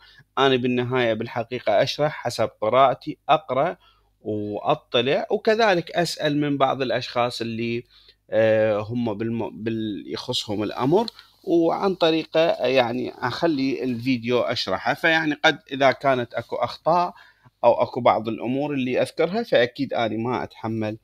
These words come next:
مسؤوليتها، وأنت كشخص معني أو كمتابع، آه، أكيد راح من تطلع أكو أمور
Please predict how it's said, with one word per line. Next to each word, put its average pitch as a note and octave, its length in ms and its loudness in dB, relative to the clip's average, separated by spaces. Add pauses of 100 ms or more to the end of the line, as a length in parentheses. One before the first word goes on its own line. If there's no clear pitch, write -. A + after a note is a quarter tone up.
(400)
مسؤوليتها، A#2+ 1000 -2
وأنت D#3+ 640 4
كشخص B2+ 680 -4
معني C#3+ 600 -2
أو A#2 100 -4
كمتابع، C3 840 -2 (440)
آه، C3 520 6
أكيد E3 320 -2
راح C3+ 240 4
من E3+ 140 2
تطلع C3+ 440 2
أكو C#3+ 300 -4
أمور C3+ 300 -2